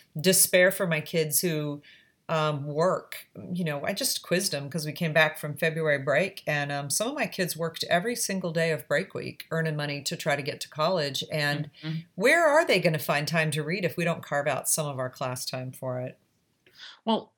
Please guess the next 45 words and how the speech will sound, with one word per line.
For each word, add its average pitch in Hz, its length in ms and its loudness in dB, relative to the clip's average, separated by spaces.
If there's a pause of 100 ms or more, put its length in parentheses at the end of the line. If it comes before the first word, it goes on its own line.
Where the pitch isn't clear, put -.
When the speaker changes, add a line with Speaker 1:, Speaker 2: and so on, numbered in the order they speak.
Speaker 2:
also, 202 380 6
we 196 280 4
know 165 240 2
we 196 160 -4
can't 208 280 -4
control 185 420 -4
how 170 140 -6
much 139 240 -6
our 127 100 -6
kids 139 300 -10
read 123 180 -8
at 123 100 -6
home. 127 320 -2 (340)
And 156 160 2
I 156 80 4
talk 165 260 2
to - 80 -4
my 156 300 4
elementary 170 460 -2
colleagues 139 520 -2
about 139 280 -2
this 135 140 -10
a 139 40 -8
lot, 190 360 2
and 143 100 -6
the, 135 120 -8
with 143 180 -8
the 151 60 -6
mystical 151 560 -6
reading 165 360 -4
log 131 420 4
and 135 180 -4
what 139 180 0
they 139 100 2
think 147 280 -4
it 123 140 -2
tells 135 320 0
them 131 140 -4
and 127 140 -2
what 123 120 0
it 117 140 -4
doesn't 175 360 2
tell 135 240 -2
them. 127 320 -4
But, 165 360 2